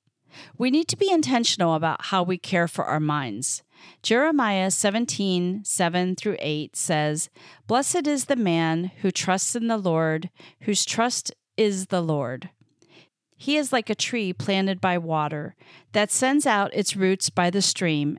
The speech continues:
and does not fear when the heat comes, for its leaves remain green, and it is not anxious in the year of a drought, for it does not cease to bear fruit.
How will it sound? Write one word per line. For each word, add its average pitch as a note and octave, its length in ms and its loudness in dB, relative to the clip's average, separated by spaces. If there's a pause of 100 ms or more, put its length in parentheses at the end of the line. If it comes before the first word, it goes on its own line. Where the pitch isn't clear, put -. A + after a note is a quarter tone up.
and F#3 160 2
does G#3+ 220 0
not A3+ 220 0
fear G#3 360 2
when E3 200 0
the E3+ 80 0
heat A3+ 320 -6
comes, C#3+ 560 -2 (280)
for G#3+ 260 0
its - 260 -4
leaves A3+ 580 -2
remain G3+ 460 2
green, E3 560 0 (160)
and G3 180 0
it A3+ 160 2
is A#3+ 180 0
not G3+ 300 0
anxious E3+ 720 0 (340)
in G3 140 4
the F#3+ 80 4
year F3+ 220 2
of E3 100 0
a D#3+ 80 0
drought, D#3+ 600 -2 (280)
for G3+ 240 0
it F3 160 2
does F3 220 -2
not F3 320 0
cease - 540 -2
to - 160 -10
bear D#3 240 0
fruit. - 540 -8